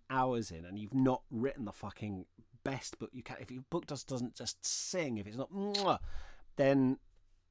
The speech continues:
yeah, like, you can't skip stuff, but the place to put the work in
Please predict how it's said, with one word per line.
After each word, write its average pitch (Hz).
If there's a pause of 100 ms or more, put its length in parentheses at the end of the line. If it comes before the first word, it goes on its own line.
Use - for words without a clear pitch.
(760)
yeah, 120
like, 87 (800)
you 110
can't 117 (120)
skip - (220)
stuff, - (180)
but - (1120)
the 131
place -
to -
put -
the 127
work 151
in 135